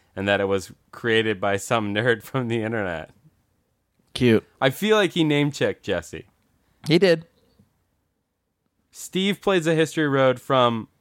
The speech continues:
Speaker 1: my dimension and seems to be super confused by its carefully <laughs> constructed premise.
Speaker 2: I, he played that for me when I got back, or I, when I,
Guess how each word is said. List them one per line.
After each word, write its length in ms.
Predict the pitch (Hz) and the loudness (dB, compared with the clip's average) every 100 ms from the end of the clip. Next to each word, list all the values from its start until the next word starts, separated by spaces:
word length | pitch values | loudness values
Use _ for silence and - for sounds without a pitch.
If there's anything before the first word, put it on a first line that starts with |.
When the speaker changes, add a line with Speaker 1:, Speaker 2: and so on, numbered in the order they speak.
| _ | _
Speaker 1:
my 400 | 117 123 147 170 | -6 0 2 2
dimension 680 | 151 107 90 87 - 85 87 - _ _ _ | 0 -2 -2 -4 -4 -4 -4 -10 _ _ _
and 160 | 104 107 | -4 -2
seems 300 | - 143 143 | 2 2 0
to 80 | 143 | -2
be 160 | 127 117 | 0 0
super 380 | - 156 143 | 0 0 0
confused 680 | 131 123 - 117 113 104 - | -2 -4 -2 0 2 0 -2
by 180 | 104 104 | 2 2
its 180 | 101 - | 0 -4
carefully 480 | - 117 - 113 107 | 0 0 2 -2 0
<laughs> 0 | |
constructed 720 | 110 - - 131 - 135 120 | -4 -4 -2 -4 -2 -10 -10
premise. 680 | - 131 120 135 - - - - _ _ _ _ _ _ - _ _ _ | -4 -2 -2 -4 -6 -14 -16 -20 _ _ _ _ _ _ -20 _ _ _
Speaker 2:
I, 440 | 147 170 185 180 - _ _ 208 _ _ _ _ _ _ _ _ _ _ _ _ _ _ - | 0 2 0 -2 -8 _ _ -20 _ _ _ _ _ _ _ _ _ _ _ _ _ _ -4
he 160 | 143 | -2
played 340 | 175 160 151 135 | 0 0 0 2
that 240 | 117 95 | 0 0
for 220 | - 101 | 0 0
me 140 | 98 98 | 2 2
when 160 | 101 | 2
I 120 | 101 101 | 2 2
got 260 | 101 - _ _ _ _ | 2 0 _ _ _ _
back, 480 | 110 104 98 - - | -2 0 0 -4 -6
or 180 | 120 117 | 0 2
I, 80 | 131 | 2
when 140 | 143 | 2
I, 60 | 143 | 2